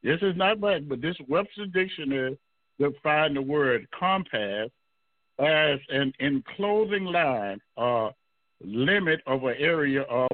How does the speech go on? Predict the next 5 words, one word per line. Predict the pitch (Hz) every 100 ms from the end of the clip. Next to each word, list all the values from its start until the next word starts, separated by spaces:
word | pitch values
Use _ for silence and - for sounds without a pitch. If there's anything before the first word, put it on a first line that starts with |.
| -
perimeter, | 139 147 156 110 87 87 92 _ _ _ _ _ _
passing | 151 156 156 190
around. | 180 180 185 151 104 87 - _ _ -
To | 165 139
this, | 190 202